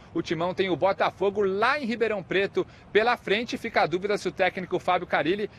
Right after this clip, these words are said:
vai ou não poupar titulares pra essa partida, já que na semana que vem o Corinthians tem duelo decisivo, jogo de volta da primeira fase da Copa Sul-Americana contra o Racing lá na Argentina. Então, a tendência é que o Carille,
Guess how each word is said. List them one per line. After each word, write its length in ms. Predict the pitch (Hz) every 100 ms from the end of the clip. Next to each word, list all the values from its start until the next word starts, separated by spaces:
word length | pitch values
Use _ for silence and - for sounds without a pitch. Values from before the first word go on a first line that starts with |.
| - -
vai 420 | 127 131 208 262 269
ou 100 | 208
não 260 | 208 254 196 -
poupar 580 | 254 226 - 220 247
titulares 840 | 240 240 - 196 175 196 202 - - -
pra 120 | 196 185
essa 240 | 185 208
partida, 460 | 220 208 - 208 196
já 160 | 196
que 120 | -
na 140 | 190 185
semana 400 | - 185 180 190
que 140 | 202
vem 180 | 160 185
o 60 | 202
Corinthians 460 | 190 170 175 185
tem 160 | - 180
duelo 280 | 170 180 165
decisivo, 800 | 165 185 185 127 135 185 196 190 - -
jogo 240 | 123 180 196
de 120 | 180
volta 440 | 120 165 202 190
da 120 | 175
primeira 320 | 170 165 170 151
fase 280 | 170 156
da 120 | 151 147
Copa 240 | 165 156
Sul-Americana 720 | - 165 160 156 - 156 196 - - - -
contra 380 | 214 285 247 247
o 60 |
Racing 540 | 147 170 202 - 214 - - -
lá 280 | 165 214 226
na 140 | 226
Argentina. 540 | 220 247 208 - 208
Então, 380 | 240 - 180 226 - -
a 120 | 175 175
tendência 560 | 220 220 170 208 208
é 20 |
que 100 | 208
o 40 | 208
Carille, 460 | 202 160 196 196